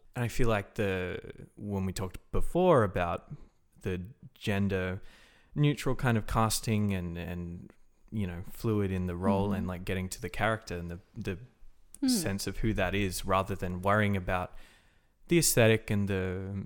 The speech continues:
Speaker 1: you know, the look of someone. Um, we need to figure out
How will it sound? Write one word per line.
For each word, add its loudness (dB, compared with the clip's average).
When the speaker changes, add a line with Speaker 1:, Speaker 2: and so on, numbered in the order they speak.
Speaker 1:
you -2
know, -6
the 2
look 4
of 0
someone. -4
Um, 0
we 0
need 0
to -4
figure 4
out -2